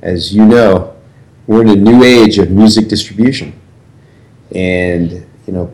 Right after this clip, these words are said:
some people worry about the music business. I think that, and I, I wanna see if you agree, I think that there's more music talent out there than ever.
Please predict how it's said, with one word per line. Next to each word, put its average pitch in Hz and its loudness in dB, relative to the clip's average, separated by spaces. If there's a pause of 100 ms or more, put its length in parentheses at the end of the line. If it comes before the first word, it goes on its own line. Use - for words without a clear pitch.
(140)
some 107 -4
people 110 -2
worry 107 4
about 98 0
the 98 -2
music 107 0
business. 85 -8 (720)
I 139 -2
think 131 -2
that, - -2 (240)
and 82 -10
I, - -20
I 92 -18
wanna 95 -4
see 107 -2
if 95 -4
you 104 2
agree, 101 2
I 87 0
think 101 -2
that 90 -6 (600)
there's 127 2
more 113 4
music 110 4
talent 110 0
out 107 0
there 113 4
than 101 0
ever. 123 -2